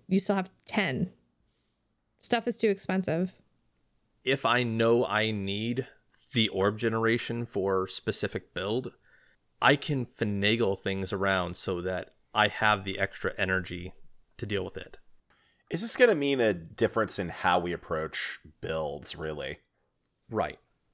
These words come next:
Speaker 1: So think of it this way. You have a lot of ammo finders are on helmets right now, and they are very expensive. And you have targeting mods on helmets.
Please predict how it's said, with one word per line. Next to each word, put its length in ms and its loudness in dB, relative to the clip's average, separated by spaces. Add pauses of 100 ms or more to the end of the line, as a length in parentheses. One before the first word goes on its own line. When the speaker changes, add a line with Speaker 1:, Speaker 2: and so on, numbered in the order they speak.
(720)
Speaker 1:
So 600 2 (120)
think 220 0
of 80 2
it 120 2
this 220 0
way. 380 0 (240)
You 160 4
have 880 2 (140)
a 220 2
lot 240 2
of 80 0
ammo 340 4
finders 720 0 (120)
are 140 2
on 140 0
helmets 420 0
right 200 0
now, 280 -2 (180)
and 140 4
they 100 4
are 100 2
very 380 0
expensive. 880 -2 (960)
And 200 2
you 100 6
have 100 0
targeting 540 0
mods 540 -2
on 200 0
helmets. 580 -4